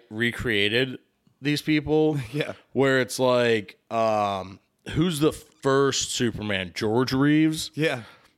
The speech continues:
Speaker 1: The George Reeves, like, the black and white one. They have a C, like,
Speaker 2: Which is funny because Ben Affleck played him in a movie.
Speaker 1: Yeah.
Speaker 2: So, yeah.
Speaker 1: Um, the next Superman, which
Speaker 2: Christopher
Speaker 1: is Christopher
Speaker 2: Reeve.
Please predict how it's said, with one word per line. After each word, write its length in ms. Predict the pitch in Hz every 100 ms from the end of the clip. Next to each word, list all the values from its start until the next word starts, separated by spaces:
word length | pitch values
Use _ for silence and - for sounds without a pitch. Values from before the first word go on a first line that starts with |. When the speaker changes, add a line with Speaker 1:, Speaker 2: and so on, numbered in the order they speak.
| - -
Speaker 1:
The 240 | 139 127 - _ _ -
George 420 | 101 143 151 151
Reeves, 480 | 120 113 101 104 117
like, 140 | 120 113
the 100 | 104
black 320 | 117 123 139
and 140 | 117
white 200 | 120 123
one. 360 | 98 92 90 117 _ _ _
They 100 | 120
have 240 | 117 127 117
a 100 | 120
C, 360 | - 131 139 131 -
like, 280 | 120 113 131
Speaker 2:
Which 140 | 147
is 120 | 139
funny 220 | 165 180
because 300 | 165 147 135 113
Ben 160 | 135
Affleck 380 | 135 139 123 -
played 200 | - 127
him 120 | 123
in 80 | 107
a 40 | 101
movie. 440 | 113 101 - 98 - -
Speaker 1:
Yeah. 220 | 151 156 - -
Speaker 2:
So, 220 | - 107 101
yeah. 220 | 101 101 92
Speaker 1:
Um, 680 | 143 135 127 123 120 120 - _ _ -
the 640 | 110 127 123 117 110 110 -
next 320 | 110 131 147
Superman, 1000 | - 139 123 123 120 117 113 113 113 117 - _
which 220 | - 117 -
Speaker 2:
Christopher 500 | 147 - 135 - 120
Speaker 1:
is 40 | 131
Christopher 560 | 170 113 117 123 113
Speaker 2:
Reeve. 460 | 110 123 117 110